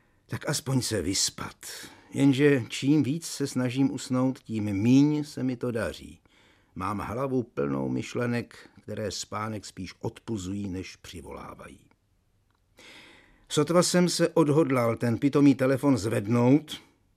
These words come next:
přestal zvonit. A jen jsem se znovu položil do postele, začal řinčet znovu, jako by náš byt někdo zpovzdálí pozoroval dalekohledem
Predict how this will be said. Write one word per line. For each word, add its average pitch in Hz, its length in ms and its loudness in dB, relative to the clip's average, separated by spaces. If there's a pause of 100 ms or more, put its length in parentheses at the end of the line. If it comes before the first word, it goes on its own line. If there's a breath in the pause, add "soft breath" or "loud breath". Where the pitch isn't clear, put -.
(140)
přestal 175 480 -6
zvonit. 131 480 -4 (720 soft breath)
A 107 160 -6
jen 165 280 4
jsem 202 260 -2
se 185 200 -2
znovu 165 320 0
položil 143 460 0
do 143 120 0
postele, 135 420 -4
začal 135 520 -2
řinčet 117 400 -6
znovu, 123 460 -2 (260 loud breath)
jako 120 240 -2
by 127 140 2
náš 104 360 -4
byt 143 240 -2
někdo 120 440 -2
zpovzdálí 113 840 -4
pozoroval 101 640 -6
dalekohledem 127 880 -2